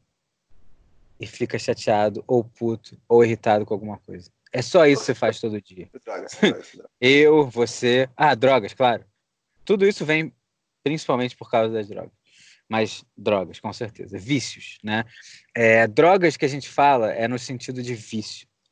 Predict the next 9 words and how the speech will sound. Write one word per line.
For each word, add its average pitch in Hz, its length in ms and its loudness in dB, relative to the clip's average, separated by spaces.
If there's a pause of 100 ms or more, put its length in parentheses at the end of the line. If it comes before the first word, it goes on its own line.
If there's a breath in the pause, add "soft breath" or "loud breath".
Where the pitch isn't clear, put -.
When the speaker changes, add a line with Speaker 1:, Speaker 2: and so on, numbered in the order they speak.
(240)
Speaker 1:
A - 80 2
droga 131 320 4
pode 131 320 0
ser 135 320 -4
insubstancial 131 1040 -4
na 104 80 -10
nossa 104 260 -10
terminologia, 101 880 -10 (540 soft breath)
né? 110 240 -2